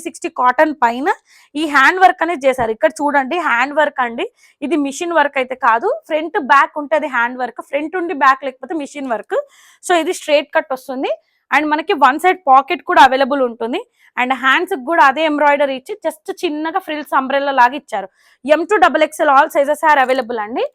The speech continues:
ఆ, వన్ సిక్స్ డబల్ నైన్ ఫ్రీ షిప్పింగ్ అండి. నెక్స్ట్ ఇంతకు ముందు దానిలాగానే సేమ్ ఫ్యాబ్రిక్ లో ప్యూర్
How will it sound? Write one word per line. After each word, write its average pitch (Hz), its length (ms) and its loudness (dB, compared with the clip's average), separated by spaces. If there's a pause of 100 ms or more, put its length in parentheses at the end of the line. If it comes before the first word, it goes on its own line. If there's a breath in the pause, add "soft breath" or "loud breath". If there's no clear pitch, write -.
(400)
ఆ, 262 40 0 (280)
వన్ 330 120 2 (120)
సిక్స్ 427 280 -6
డబల్ 285 300 2
నైన్ 440 120 -6 (140)
ఫ్రీ 381 120 0 (120)
షిప్పింగ్ 226 400 -10
అండి. 196 180 -18 (520)
నెక్స్ట్ 320 280 -10
ఇంతకు 339 300 -2
ముందు 320 240 -2
దానిలాగానే 285 540 2 (140)
సేమ్ 339 280 -2
ఫ్యాబ్రిక్ 226 460 2
లో 392 40 0 (120)
ప్యూర్ 339 400 2